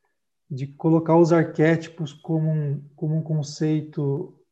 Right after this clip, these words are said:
que, que vai responder a algo, né? Assim, por que que ele vai tá falando de arquétipo aqui? Né? Eu acho que, que esse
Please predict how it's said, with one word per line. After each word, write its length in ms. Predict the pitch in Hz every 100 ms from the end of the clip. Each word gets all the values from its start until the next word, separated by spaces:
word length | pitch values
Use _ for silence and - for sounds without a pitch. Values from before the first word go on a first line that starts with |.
| _ _
que, 380 | _ 151 131 131
que 160 | 127 151
vai 160 | 151
responder 600 | 165 156 - 160 143 135 147
a 80 | 131
algo, 380 | 127 120 107
né? 280 | 110 131 135 120
Assim, 280 | 110 151 131
por 140 | 147
que 80 | 196
que 100 | 180
ele 80 | 151
vai 140 | 143
tá 120 | 147
falando 240 | 143 147 135
de 60 |
arquétipo 600 | 135 - 151 143 143 -
aqui? 340 | 131 - 151 147 _ _ _ _ _ _ _ _ _ _ _ _ -
Né? 280 | 131 127 -
Eu 160 | 147 135
acho 220 | 139 -
que, 320 | 156 147 - _ _ _ _ _ _ _ _ _ _ _ _
que 120 | -
esse 400 | 135 - 143 -